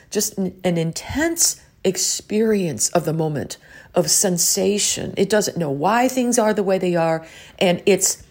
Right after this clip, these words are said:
totally involved with sensation and receiving the moment, and hopefully there is a mama dog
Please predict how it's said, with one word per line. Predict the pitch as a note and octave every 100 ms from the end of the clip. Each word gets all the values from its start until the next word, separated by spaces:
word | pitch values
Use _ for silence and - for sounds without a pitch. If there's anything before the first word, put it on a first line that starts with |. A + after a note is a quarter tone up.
| _ -
totally | - C#4 F4 D#4+ C4 A3+
involved | F#3+ F3+ F3 E3+ - -
with | D#3
sensation | D#3+ E3 D3+ - A3 A3+ A#3+ A3 G#3+ - - -
and | F3
receiving | D#3+ - - B3+ B3 G#3+
the | F#3+
moment, | E3 D#3 D#3 E3 - - -
and | - E3
hopefully | - E3+ E4+ - - D#3+ D3 C#3 F3 C#4 - - - -
there | E3+ G#3 G#3+
is | A#3+ B3 C4 B3+ - - - _ -
a | G3+ G3+ G3
mama | D#3+ F3+ A3 D4 D#4+
dog | G#3 E3+ D3 C#3+ C3